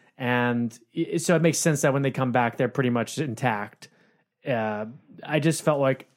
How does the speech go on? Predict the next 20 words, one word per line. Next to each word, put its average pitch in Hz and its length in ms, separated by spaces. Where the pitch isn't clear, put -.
I 143 80
wish 135 340
a 143 80
little 180 420
bit 180 120
more 175 180
time 147 240
had 139 140
passed 139 420
or, - 60
or, 131 340
or - 200
in 165 140
some 180 380
way, 160 120
shape, 143 200
or 135 60
form, 127 340
or, 143 200
or, 143 200